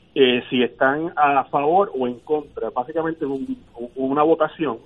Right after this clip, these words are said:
por clase de acreedores. O sea que este proceso, eh, va a tomar, eh, se espera, eh, que se concluya alrededor del quince de diciembre. Es lo que esperan las partes.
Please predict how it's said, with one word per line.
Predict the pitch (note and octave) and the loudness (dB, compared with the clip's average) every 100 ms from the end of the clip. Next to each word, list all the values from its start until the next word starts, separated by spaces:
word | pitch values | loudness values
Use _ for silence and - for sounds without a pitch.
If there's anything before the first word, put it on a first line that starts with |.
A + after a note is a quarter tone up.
| _ _ | _ _
por | C#3 C3+ C3 | 4 4 4
clase | D3 D3 C3+ - G2+ - _ _ _ - | 0 0 0 -4 -16 -18 _ _ _ -2
de | A#2 | 0
acreedores. | A2 A2 A2+ A#2+ A2 E2+ - _ _ _ _ - - | 0 0 0 0 -2 -8 -16 _ _ _ _ -20 -14
O | - | 2
sea | D3+ | 2
que | C#3 C#3 | 4 4
este | C#3+ C#3+ F#3+ | 2 4 4
proceso, | G#3 G3 G#3 G#3+ G3 - D3 C#3+ - | 4 2 4 4 4 0 -2 -2 -4
eh, | C#3+ C3+ B2 A#2 _ _ | -4 -4 -4 -8 _ _
va | C3 | -6
a | C3+ | -6
tomar, | F3 E3+ F3+ F3 E3 D#3+ | -6 -6 -4 -4 -4 -6
eh, | C3 B2+ B2 A#2 A2 G#2+ F#2+ F#2 _ - - | -8 -8 -8 -6 -6 -6 -8 -14 _ -12 -4
se | G#2+ | -4
espera, | - D#3 F3+ C3 A2 - | 2 4 6 4 -2 -8
eh, | B2 A#2 A2+ G#2+ | -6 -4 -4 -6
que | A#2 | -8
se | - A#2 | -8 -6
concluya | A#2 A2+ D3 F#3 D#3+ C3 | -6 -4 2 2 4 0
alrededor | A#2+ A2+ A#2+ A2 B2 C#3+ | 0 -2 0 2 0 0
del | D3+ B2 | 2 0
quince | - A#2+ A#2+ D3 | -2 -8 -4 0
de | C#3 C3+ | 2 0
diciembre. | G#2+ - A#2+ A2+ G2 - - _ _ - - - | -2 -6 -4 -4 -6 -12 -14 _ _ -20 -20 -2
Es | - A2+ A2+ | 6 6 6
lo | B2 C3 | 2 2
que | |
esperan | B2+ C#3 C#3 B2+ | 2 2 2 2
las | A2+ | 0
partes. | - G#2+ - - | 0 0 -2 -10